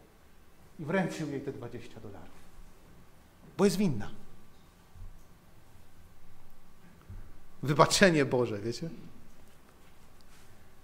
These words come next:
Jestem winny. Ale jak usłyszałem o tym, że jestem winny, to w tym samym momencie usłyszałem o tym, że moja wina, że moje wyznanie, przyznanie się do mojego grzechu wystarczyło,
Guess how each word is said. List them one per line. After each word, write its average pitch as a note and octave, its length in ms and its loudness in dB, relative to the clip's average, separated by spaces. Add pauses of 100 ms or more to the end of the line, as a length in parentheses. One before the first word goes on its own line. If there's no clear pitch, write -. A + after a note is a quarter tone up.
Jestem G3 240 8
winny. D3 520 8 (1600)
Ale G3 180 12
jak G3 320 12
usłyszałem G#3 580 12
o F#3+ 60 10
tym, F#3+ 160 8
że E3 100 12
jestem E3+ 320 10
winny, D3 560 8 (280)
to D#3 80 8
w - 40 2
tym E3+ 120 6
samym F#3+ 200 10
momencie F3+ 440 8
usłyszałem E3 580 6
o F#3 140 10
tym, C#3 240 2 (480)
że D#3+ 100 8
moja D#3 260 10
wina, C3+ 600 8 (640)
że D3 120 6
moje D#3 260 12
wyznanie, D#3 580 8
przyznanie D3+ 480 6
się D3+ 120 0
do C#3+ 100 2
mojego C#3 320 6
grzechu A#2+ 520 6 (1080)
wystarczyło, C3 680 6